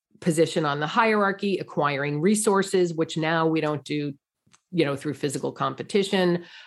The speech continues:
and through desiring a higher number of sexual partners, which helps to explain why pornography is so much more popular among men than it is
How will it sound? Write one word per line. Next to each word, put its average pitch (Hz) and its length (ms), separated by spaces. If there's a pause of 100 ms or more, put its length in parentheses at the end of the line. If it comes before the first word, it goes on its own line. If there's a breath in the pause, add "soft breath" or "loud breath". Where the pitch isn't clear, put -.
(280 loud breath)
and 240 240
through 240 320
desiring 165 880 (120)
a 156 360 (420)
higher 175 240
number 156 220
of 147 60
sexual 147 340
partners, 214 440 (280 loud breath)
which 190 320
helps 208 320
to - 100
explain 175 760
why 147 220
pornography 160 680
is 156 120
so 147 120
much 143 180
more 143 140
popular 139 520
among 139 360
men 147 340 (300 soft breath)
than 143 120
it 139 100
is 135 300